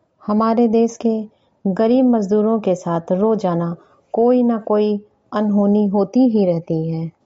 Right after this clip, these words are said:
यह बड़े दुख की बात है। एक तो उनके ऊपर रोजी रोटी की मार पड़ी रहती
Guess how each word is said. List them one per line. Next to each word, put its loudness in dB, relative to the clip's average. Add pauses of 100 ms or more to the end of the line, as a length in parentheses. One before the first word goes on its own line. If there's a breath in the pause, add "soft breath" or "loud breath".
(120)
यह 0
बड़े 0
दुख -2
की -2
बात -2
है। -10 (120)
एक 0
तो 0
उनके 0
ऊपर -4 (320 loud breath)
रोजी 2
रोटी 0
की 0
मार 0
पड़ी 0
रहती 0